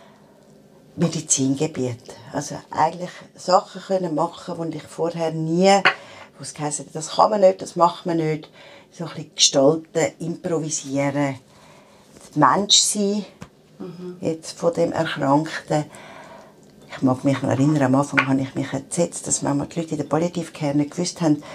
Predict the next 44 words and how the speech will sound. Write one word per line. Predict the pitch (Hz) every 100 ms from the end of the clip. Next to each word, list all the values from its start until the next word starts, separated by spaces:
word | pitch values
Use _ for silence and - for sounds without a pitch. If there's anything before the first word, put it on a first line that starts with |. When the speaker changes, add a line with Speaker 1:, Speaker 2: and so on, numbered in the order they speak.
| - -
Speaker 1:
was | 143 -
der | - 143 139
Mensch | 143 147 160 -
für | - 151
eine | 139
Diagnose | 139 131 165 175 190 208 165
hat. | 135 - - - - - - -
Speaker 2:
Aha. | 151 156 170 - - - _ _ _
Speaker 1:
Und | 170 -
es |
ist | 190 202
ja | 185
in | 180
dem | 185 190
Sinn | 190 190 170
auch | 147 165
nicht | 175
mehr | 185
so | 190 214
wichtig. | 156 - - 143
Klar, | - 165 185 -
für | 165
einen | 156 151
Teil | 151 160 160
ist | 151
es | 147 -
wichtig, | 196 214 202
Speaker 2:
Mhm. | 180
Speaker 1:
aber | 196
ich | 139
habe | 160
gefunden, | - 143 131
das | 117 -
kann | 120
man | 180
doch | 190 185
nicht. | 170 113 110 -
Man | 127
muss | 135 -
doch | 110
eine | 139
Diagnose | 127 117 135 139 170 170 185
haben. | 170 117 127
Speaker 2:
Ja. | -